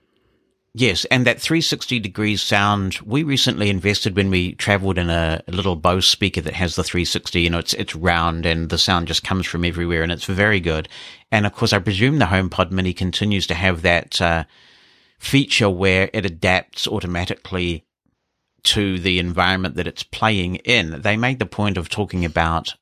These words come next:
individual tracks and E Qing each track for optimal sound, which is pretty good. But then they also look at the room acoustics.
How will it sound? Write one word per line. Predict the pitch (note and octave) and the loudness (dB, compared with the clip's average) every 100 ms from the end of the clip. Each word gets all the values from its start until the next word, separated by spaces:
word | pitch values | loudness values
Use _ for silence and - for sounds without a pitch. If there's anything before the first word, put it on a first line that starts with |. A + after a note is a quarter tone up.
| _ | _
individual | A#2+ G#2 F2 G#2 - E2+ | 0 2 2 0 -2 -6
tracks | - - A#2 E2+ - - - - | -4 0 2 0 -2 -2 -2 -2
and | F2+ F2+ | 0 2
E | G2 | 0
Qing | - G#2+ F#2+ F2 F2 - _ _ _ | 0 2 2 2 -2 -6 _ _ _
each | A2+ G#2 - | 2 2 -4
track | - G#2+ A2 - | -2 0 0 -2
for | - G2 | -2 0
optimal | - F#2+ E2 D#2+ | 2 0 -2 -2
sound, | - D#2 C#2+ | 0 0 -2
which | D#2+ D#2 | -6 -6
is | E2+ | -6
pretty | - E2 | -4 -4
good. | D#2+ D#2+ | -2 -2
But | F#2+ | -2
then | G#2+ G#2+ | 0 2
they | G2+ | 2
also | - A2+ B2 - F#2 | 0 -2 0 2 2
look | F2 - | 0 -4
at | D#2 | -6
the | |
room | D#2+ F#2+ G#2+ | -2 2 2
acoustics. | - E2 - - - - | 2 -2 -2 -6 -6 -8